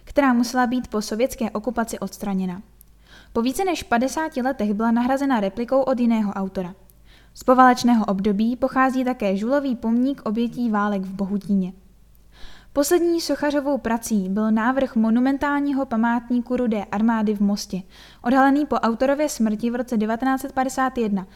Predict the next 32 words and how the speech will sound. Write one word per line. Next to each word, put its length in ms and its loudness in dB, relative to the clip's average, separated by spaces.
před 220 -4
starým 380 2
pivovarem. 640 -2
Realizaci 540 4
provedli 420 2
studenti 480 0
Státní 420 -2
průmyslové 580 0
školy 300 -4
sochařské 580 -4
a 100 -4
kamenické 560 0
v 40 -4
Hořicích 540 -4
pod 160 -2
vedením 400 2
akademického 720 -2
sochaře 400 -2
Josefa 360 -2
Bílka. 420 -4
Při 140 -2
bourání 460 4
starého 420 2
mostu 400 0
bylo 260 0
sousoší 540 -4
v 80 -2
roce 220 -4
devatenáct 480 -2
set 140 -10
sedmdesát 480 -2
pět 200 -8